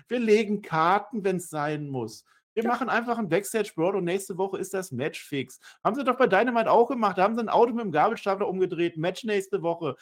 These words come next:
Speaker 1: So wird ein Match halt aufgebaut und ist das doch auch in Ordnung.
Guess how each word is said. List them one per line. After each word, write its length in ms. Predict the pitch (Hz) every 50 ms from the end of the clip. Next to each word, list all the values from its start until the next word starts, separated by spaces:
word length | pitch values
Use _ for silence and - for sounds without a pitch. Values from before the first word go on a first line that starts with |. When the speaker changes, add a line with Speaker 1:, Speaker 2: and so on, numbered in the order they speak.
| - _
Speaker 1:
So 180 | - - 262 240
wird 200 | 262 254 247 -
ein 60 | 247
Match 240 | 226 226 214 214 -
halt 160 | 208 202 -
aufgebaut 680 | - 175 185 190 190 - - 208 190 190 175 165 165 160
und 100 | 175 180
ist 120 | 175 - -
das 80 | 202 -
doch 140 | 196 170
auch 180 | - - 151 -
in 140 | 185 156 -
Ordnung. 460 | 120 117 113 - _ 120 104 98 -